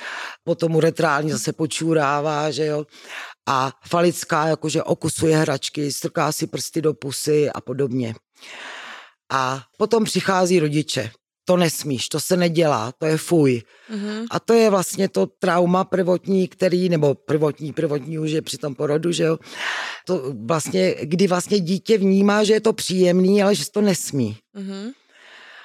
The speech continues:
Speaker 1: A potom v dospělosti, když se vlastně zafixuje na tohle to, že je to příjemné, a v dospělosti se k tomu vlastně vrací, ale většinou při stresu. Ke mně nikdy nepřijde člověk, který je v pohodě. Vždycky ke mně přijde člověk,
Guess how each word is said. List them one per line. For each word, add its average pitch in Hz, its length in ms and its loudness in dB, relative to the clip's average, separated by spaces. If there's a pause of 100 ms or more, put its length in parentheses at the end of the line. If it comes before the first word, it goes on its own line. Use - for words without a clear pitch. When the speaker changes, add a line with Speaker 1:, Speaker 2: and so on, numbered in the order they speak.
(120)
Speaker 1:
A - 60 -6
potom 220 360 4
v 160 60 0
dospělosti, 180 760 2
když 175 160 -2
se - 80 -8
vlastně 180 320 0
zafixuje 190 600 2
na 180 120 2
tohle 175 360 0
to, 160 240 0
že 160 420 2
je 160 140 2
to 156 120 0
příjemné, 156 720 0 (720)
a 147 60 0
v 151 80 -4
dospělosti 180 580 -4
se 165 100 -6
k - 60 -20
tomu 165 180 -8
vlastně 165 360 -4
vrací, 151 560 -4 (260)
ale 151 140 2
většinou 190 380 2
při - 180 -6
stresu. 135 500 -4 (580)
Ke 202 100 2
mně 220 160 6
nikdy 240 320 4
nepřijde 196 480 0
člověk, 180 400 2
který 190 200 -2
je 196 80 2
v - 40 -8
pohodě. 165 480 0 (680)
Vždycky 233 300 0
ke 226 120 2
mně 226 160 6
přijde 180 340 0
člověk, 165 560 0